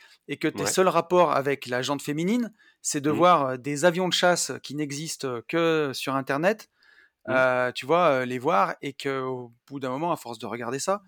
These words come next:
Speaker 1: t'as presque l'impression que c'est toi qui es l'acteur, tu vois, et que c'est des nanas que tu fréquentes.
Speaker 2: Mhm. Mhm.
Speaker 1: Moi, j'ai déjà eu des gens comme ça dans mon entourage qui n'avaient jamais
Speaker 2: Mhm.
Speaker 1: de filles et qui allaient voir des filles dans la rue, des, des filles du quotidien qui étaient très jolies,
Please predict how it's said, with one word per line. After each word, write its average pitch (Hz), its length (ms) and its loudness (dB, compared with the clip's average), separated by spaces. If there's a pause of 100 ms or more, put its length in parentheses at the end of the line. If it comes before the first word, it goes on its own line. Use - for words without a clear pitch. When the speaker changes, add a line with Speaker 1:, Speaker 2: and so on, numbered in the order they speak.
(340)
Speaker 1:
t'as 139 80 -8
presque - 260 -4
l'impression 156 440 0
que 143 200 -2
c'est 139 160 -6
toi 180 180 4
qui 180 160 -2
es 170 60 4
l'acteur, 175 360 2
tu - 120 -12
vois, 127 140 -4
et 120 40 -12
que 131 140 -10
c'est 131 180 -8
des 123 80 -10
nanas 151 220 -4
que 175 60 -20
tu - 80 -16
fréquentes. 175 380 -6
Speaker 2:
Mhm. 117 60 -14 (600)
Mhm. 104 100 -6
Speaker 1:
Moi, 170 120 6
j'ai 135 100 -2
déjà 127 220 -4
eu 127 100 -4
des 127 140 -6
gens 160 160 0
comme 135 120 -4
ça 151 140 0
dans 131 100 -6
mon 120 120 -8
entourage 175 500 -2 (140)
qui - 160 -8
n'avaient 117 320 -6
jamais 117 340 -4
Speaker 2:
Mhm. 113 80 -16
Speaker 1:
de 110 140 -18
filles 254 340 -6 (540)
et 156 100 0
qui 196 260 2
allaient 135 200 4
voir 143 260 2
des 127 100 -6
filles 185 200 -8
dans 143 120 -4
la 127 140 2
rue, 220 220 0
des, 120 200 -8
des 120 140 -10
filles 147 240 -10
du 127 100 -10
quotidien 143 460 -4
qui - 80 -12
étaient - 140 -18
très - 280 0
jolies, 156 320 -4